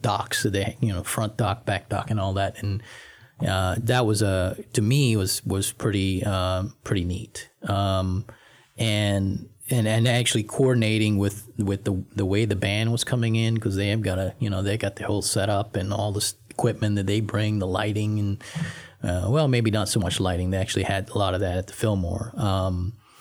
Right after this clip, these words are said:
but certainly all the equipment and things like that. Uh, that was pretty interesting. I think, uh, a couple weeks ago we did a,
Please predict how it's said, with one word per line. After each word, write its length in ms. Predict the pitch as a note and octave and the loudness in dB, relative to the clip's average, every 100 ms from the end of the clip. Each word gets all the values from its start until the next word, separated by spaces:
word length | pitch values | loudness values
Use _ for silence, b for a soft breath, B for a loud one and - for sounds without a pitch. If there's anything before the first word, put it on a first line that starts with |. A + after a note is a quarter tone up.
| B - | B -2
but 100 | G#2+ | 0
certainly 320 | C3 A2 G2 | 2 2 2
all 140 | G2+ | 2
the 80 | F#2+ | 2
equipment 480 | F#2+ - D#3+ F#2 F2 | 2 2 0 0 -2
and 80 | F#2+ | -4
things 220 | F#2+ - | -6 -4
like 160 | F#2+ G2 | -6 -4
that. 260 | F#2+ G2+ B2+ B B B B - | -4 -2 -6 B B B B -2
Uh, 180 | A#2 | 2
that 180 | G#2 F3 | 4 4
was 120 | B3 | 4
pretty 220 | - B2+ F#2+ | 4 2 2
interesting. 480 | G2 G#2 - C3 | 2 0 0 2
I 100 | C3 | 2
think, 300 | C3+ F3+ D#3+ | 2 2 0
uh, 160 | B2 A#2 | 2 2
a 0 | |
couple 280 | G#2+ D#3 C#3+ | 2 2 4
weeks 240 | B2 E3 - | 2 2 0
ago 220 | G2+ F#2+ | 2 2
we 140 | F#2+ | 2
did 240 | G#2 A2+ G#2+ | 2 2 4
a, 320 | G2+ F#2 - | 4 2 -2